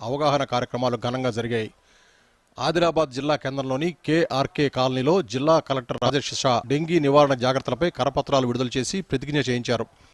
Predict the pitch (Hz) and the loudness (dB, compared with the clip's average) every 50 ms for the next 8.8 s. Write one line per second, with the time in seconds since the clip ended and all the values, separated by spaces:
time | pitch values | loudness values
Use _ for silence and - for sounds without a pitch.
0 | _ _ _ _ _ _ _ _ _ _ _ _ - 165 175 202 190 - 202 196 | _ _ _ _ _ _ _ _ _ _ _ _ 0 4 4 6 6 6 2 0
1 | - - 165 - - 180 135 147 147 151 170 170 160 139 156 143 - 160 143 135 | 0 -2 -8 0 0 2 4 4 2 2 2 0 0 2 0 0 0 0 0 0
2 | 139 139 127 - 160 190 214 180 107 117 135 151 175 170 147 131 135 147 135 151 | 0 -2 0 0 0 0 0 -2 -2 -2 0 4 4 4 6 6 4 4 6 4
3 | 147 131 123 - 135 123 117 107 - - 123 123 117 - 123 120 120 123 147 147 | 4 4 4 2 2 2 2 -2 -4 -4 -6 -6 -2 0 0 2 2 2 0 0
4 | 143 131 123 120 120 127 - 170 202 214 - - - 127 123 147 - 160 156 151 | 2 0 2 2 2 2 4 2 2 2 -2 -12 -12 -10 -10 -8 -6 -6 0 0
5 | 143 117 143 131 127 131 131 117 104 - _ _ - 135 147 147 - 170 170 160 | 0 0 2 -4 -2 0 -2 -2 -2 -6 _ _ -4 -2 -2 -2 0 4 4 4
6 | 156 147 123 139 120 117 135 143 143 139 135 127 117 - - - 160 190 214 - | 4 4 0 -4 -2 -2 -2 0 2 4 2 2 0 -4 -4 -2 -2 -2 -2 -6
7 | _ - - - - - - - - 139 175 208 175 214 180 160 151 156 165 165 | _ -20 -20 -20 -20 -20 -20 -10 -2 0 0 0 0 0 2 4 4 6 6 4
8 | 151 127 123 131 143 156 156 156 143 - 139 139 135 131 123 135 | 4 4 2 6 6 6 6 4 2 0 0 0 0 0 -2 -2